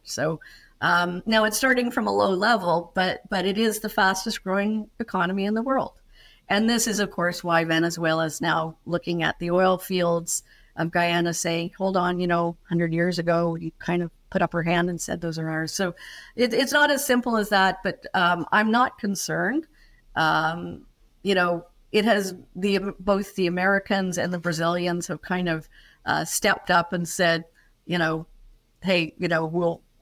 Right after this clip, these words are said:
we'll, we wanna be in there." So I think it's like being the tiny baby brother. Remember, this is a, this is a country with an eight hundred thousand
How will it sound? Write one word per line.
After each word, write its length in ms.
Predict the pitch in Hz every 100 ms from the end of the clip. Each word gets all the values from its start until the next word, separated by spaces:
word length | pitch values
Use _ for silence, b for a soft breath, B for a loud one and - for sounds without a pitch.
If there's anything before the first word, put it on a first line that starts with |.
| -
we'll, 260 | 175 185 185
we 140 | 190
wanna 240 | 180 170
be 200 | 165 160
in 120 | 170 170
there." 240 | - 139
So 420 | - 196 175 170 B B B _
I 100 | 190
think 200 | 240 233
it's 140 | 226 226
like 180 | 185
being 280 | 170 202 202
the 60 | 185
tiny 360 | - 196 196
baby 320 | 180 185 185 180
brother. 280 | 175 175
Remember, 380 | 180 185 226 220
this 140 | 196 254
is 100 | 247
a, 80 | 233 -
this 240 | 220 254
is 60 | 320
a 40 |
country 380 | 339 294 294 269
with 180 | 220 220
an 80 | 196
eight 200 | 208 226
hundred 320 | 254 254 233
thousand 500 | 240 208 208 208 208